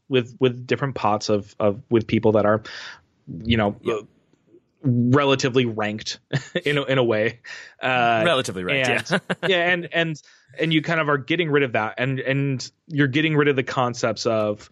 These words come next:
Speaker 1: a group of death, or this is an easy group, um, in favor of the Swiss system or the Swiss pool, which is basically this concept where everybody is in one,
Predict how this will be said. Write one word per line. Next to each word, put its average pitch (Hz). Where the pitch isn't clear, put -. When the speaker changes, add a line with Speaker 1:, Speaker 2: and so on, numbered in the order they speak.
Speaker 1:
a 147
group 131
of 101
death, 170
or 117
this 107
is 107
an 107
easy 165
group, 156
um, 123
in 139
favor 143
of 117
the 120
Swiss 151
system 113
or 104
the 95
Swiss 147
pool, 98
which 143
is 127
basically 220
this 165
concept 151
where 127
everybody 202
is 165
in 147
one, 117